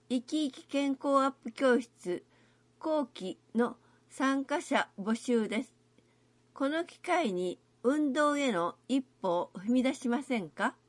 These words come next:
申し込み、お問い合わせは、元気広場新見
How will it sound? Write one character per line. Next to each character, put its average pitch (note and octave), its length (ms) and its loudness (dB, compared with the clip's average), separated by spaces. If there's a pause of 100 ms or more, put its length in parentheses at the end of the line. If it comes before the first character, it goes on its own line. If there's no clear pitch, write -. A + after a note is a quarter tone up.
(920)
申 C#4 220 2
し - 160 -14
込 C#4 120 0
み、 C4 280 2 (140)
お G#3+ 140 -2
問 C4 280 2
い B3+ 80 4
合 B3 80 4
わ C4 60 -2
せ A3 160 -6
は、 G#3+ 220 0 (800)
元 C#4+ 340 0
気 F4 160 -4
広 C#4 340 2
場 D#3+ 260 2
新 G3 300 -2
見 F3+ 220 -4